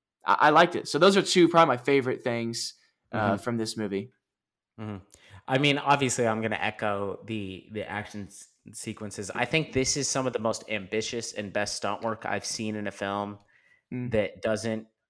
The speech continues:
Speaker 2: um, star Tom Cruise or isn't Mad Max Fury Road. Um, those are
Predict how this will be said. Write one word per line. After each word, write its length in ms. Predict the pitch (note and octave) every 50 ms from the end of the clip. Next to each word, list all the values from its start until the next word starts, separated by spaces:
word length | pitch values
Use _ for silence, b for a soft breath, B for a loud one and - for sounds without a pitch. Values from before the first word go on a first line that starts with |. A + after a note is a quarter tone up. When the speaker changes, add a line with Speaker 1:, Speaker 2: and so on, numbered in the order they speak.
| _ _ _ _ _ _ -
Speaker 2:
um, 280 | F#2+ F#2+ F#2 F2+ F#2 F#2
star 280 | - - G#2+ G#2 G#2
Tom 280 | G2+ - A#2 G#2 G2+ F#2+
Cruise 520 | - - G#2 G2 G2+ G#2+ A#2+ B2 A#2+ - -
or 200 | - G#2+ G#2+ G#2
isn't 340 | - G#2 G#2+ G2+ G#2+ G#2 - G2+
Mad 240 | G2+ G2+ G2 F#2
Max 260 | G2 G2 F#2+ - - -
Fury 260 | - G2 F#2+ F2+ F#2
Road. 340 | F2+ E2+ - - G2 - - - _ _ _ _ _ _ _ _ -
Um, 240 | F#2+ F2+ F2 E2+ F2
those 220 | F2 F#2+ F#2 F2
are 100 | F#2 F2